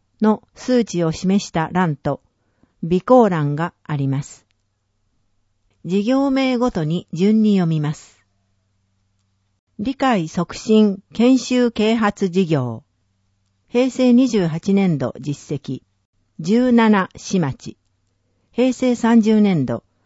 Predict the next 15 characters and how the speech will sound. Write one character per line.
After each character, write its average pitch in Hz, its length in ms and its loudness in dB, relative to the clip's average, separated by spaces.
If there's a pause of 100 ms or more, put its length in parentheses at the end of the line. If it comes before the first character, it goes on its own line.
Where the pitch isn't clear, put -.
(320)
二 196 200 6
十 240 400 2
市 - 200 -4
町。 143 360 -6 (920)
平 254 200 0
成 240 220 0
三 233 260 4
十 156 200 0
一 151 220 -2
年 170 260 0
度、 123 160 -6 (520)
二 190 160 4
十 214 380 2
市 - 180 -4
町。 - 340 -6